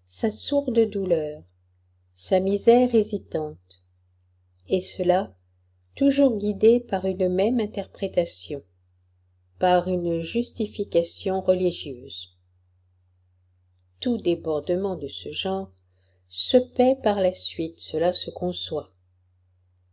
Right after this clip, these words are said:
Les malades en deviennent plus malades. Et c'est pourquoi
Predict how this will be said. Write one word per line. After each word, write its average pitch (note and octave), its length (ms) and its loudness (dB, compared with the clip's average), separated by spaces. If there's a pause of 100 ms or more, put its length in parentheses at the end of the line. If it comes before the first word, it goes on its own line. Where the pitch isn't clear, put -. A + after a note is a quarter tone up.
(140)
Les F3 140 2
malades E3+ 560 2
en E3 80 -4
deviennent F3 440 2
plus - 220 -2
malades. F#3 440 0 (1080)
Et F3 80 -10
c'est - 300 -4
pourquoi - 580 -2